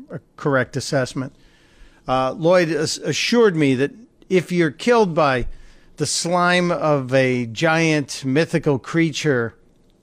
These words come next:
silkworm, it's not necessarily guaranteed that you're never coming back. You could morph into something else. And boy, are we off on a weird tangent.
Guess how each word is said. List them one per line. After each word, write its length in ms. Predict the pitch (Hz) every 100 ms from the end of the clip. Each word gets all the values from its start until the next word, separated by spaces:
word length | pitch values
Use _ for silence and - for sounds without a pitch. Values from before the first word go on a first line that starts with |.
| -
silkworm, 920 | - - 185 170 143 131 120 117 120 -
it's 280 | 147 -
not 220 | 175 214 247
necessarily 800 | 202 - 185 175 160 151 147 - _ _ _
guaranteed 480 | 123 170 170 170 180
that 200 | 143 -
you're 80 | 151
never 260 | 147 135 135
coming 320 | 147 135 120
back. 340 | 175 156 -
You 100 | 143
could 160 | 139 123
morph 300 | 139 135 135
into 200 | 123 110
something 400 | - 131 135 127
else. 400 | 131 110 - - _ _ - _ _ _ _ _ _
And 260 | 127 120 98
boy, 200 | 151 147
are 80 | 127
we 180 | 117 117
off 260 | 110 110 127
on 100 | 117
a 60 |
weird 320 | 113 120 113
tangent. 520 | - 127 113 104 110